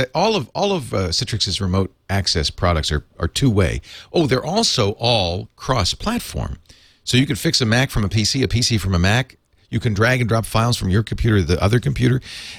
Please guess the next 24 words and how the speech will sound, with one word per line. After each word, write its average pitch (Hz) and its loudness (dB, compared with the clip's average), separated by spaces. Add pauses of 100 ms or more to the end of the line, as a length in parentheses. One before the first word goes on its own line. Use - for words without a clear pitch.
Uh, 78 0
with 120 2
eight 131 2
sessions, 131 0
you 101 -6
can 87 -6
start 110 0
and 101 -2
install 120 0
and 101 -2
then 95 -2
go 85 -2
to 73 -2
the 71 0
next 113 2
one - -2
and 95 0
the 78 -2
next 101 0
one. 95 -2
I - -4
just, - -2
I, 90 -2 (100)
I, - -12